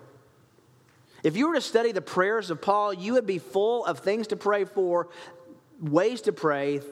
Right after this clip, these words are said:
that, that would, that would exhaust you for the rest of your life. And yet,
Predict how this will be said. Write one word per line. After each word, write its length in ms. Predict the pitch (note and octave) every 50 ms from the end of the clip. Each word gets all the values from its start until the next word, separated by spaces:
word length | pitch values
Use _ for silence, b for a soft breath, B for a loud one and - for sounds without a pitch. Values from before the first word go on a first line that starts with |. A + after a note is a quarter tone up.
| C#3+ B B B B B B
that, 600 | - - F2+ - E3 E3 - - E3 F3+ D#3+ E3
that 120 | F#3+ F#3
would, 300 | F3+ F3+ D#3+ - - -
that 100 | - F#3+
would 100 | F#3 F3+
exhaust 640 | E3+ D3 C3 E3+ F#3 G3+ A#3 B3 A#3+ - - - -
you 120 | G#3+ A3
for 120 | G#3+ -
the 80 | F3 E3
rest 280 | D#3+ F3+ F#3 F3+ - F3+
of 80 | D#3+
your 80 | D#3+ E3
life. 260 | F3 F#3 E3 D3+ C#3 C#3
And 260 | F3 E3+ D#3+ D#3+ F3
yet, 480 | A3+ C4+ D4 A#3+ D#3+ D#3 F3 - -